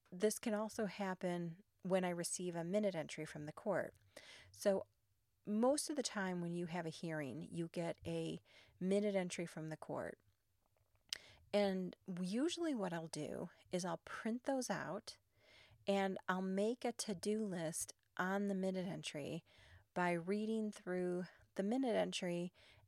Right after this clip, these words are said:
and seeing what the judge wants me to do. Make an exhibit list. Number one, do a joint pretrial station. Number two, joint pretrial statement, number two,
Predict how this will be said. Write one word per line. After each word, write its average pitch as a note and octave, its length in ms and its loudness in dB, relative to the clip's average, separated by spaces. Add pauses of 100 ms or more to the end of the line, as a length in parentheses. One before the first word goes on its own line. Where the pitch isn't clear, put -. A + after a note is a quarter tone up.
and F3 220 0
seeing F#3 300 0
what E3 180 -4
the E3 60 -4
judge D#3 320 -2
wants D3+ 280 -8
me D#3+ 120 -6
to D3 100 -6
do. B2 180 -6 (540)
Make E3 280 0
an G#3 100 2
exhibit B3+ 400 2
list. - 340 -2
Number F3 340 0
one, G#3+ 420 -2 (200)
do E3+ 180 0
a F#3 80 0
joint F3+ 280 -4
pretrial G#3 440 -2
station. G#3+ 420 -4
Number D#3 240 -6
two, G#3 200 -4 (640)
joint F3+ 280 0
pretrial G3+ 520 -2
statement, D#3+ 400 -2
number D#3 220 -4
two, E3+ 320 2